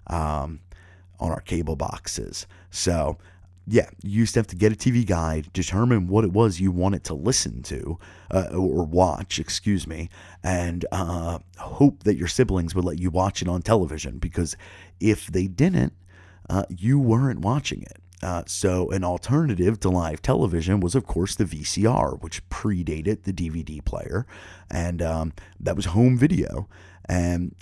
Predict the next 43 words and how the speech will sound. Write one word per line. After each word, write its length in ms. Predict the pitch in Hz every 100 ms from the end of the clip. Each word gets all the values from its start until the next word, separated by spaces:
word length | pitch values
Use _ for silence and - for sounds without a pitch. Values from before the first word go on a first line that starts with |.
| -
so 180 | - 98
you 160 | 87
would 260 | 95 82 - - - - -
now, 120 | - 98
you 180 | 95
would 100 | 104
have 300 | - 127 131
a 40 | 95
finite 560 | - - 95 90 90 85
amount 180 | 87
of 60 | 82
movies 320 | 95 85 80
in 60 | 82
the 60 |
house. 380 | 78 82 80 82
Like 140 | 78 -
I 80 |
said, 300 | - - 80
for 140 | 73 87
Christmas, 540 | - 92 - 87 76
I 140 | 76 85
would 180 | 82
say, 240 | - 80 82
like, 180 | 76 80
"Hey, 480 | 131 123 113 101 95 - - - -
you 120 | 113
know, 160 | 95
Aunt 220 | 85 101 85
Sally, 520 | 104 95 92 87 85
buy 280 | 80 82 82
me, 340 | 82 80 76 - - -
uh, 180 | - 85
this 280 | 78 85 -
Disney 400 | 113 117 101 92
movie 320 | 82 69 76
so 160 | 73 85
I 60 |
can 180 | 85 85
watch 320 | 87 85 -
it 160 | 87 -
whenever 640 | 92 120 135 127 120 113
I 140 | 110 104
wanted." 460 | 87 87 - 71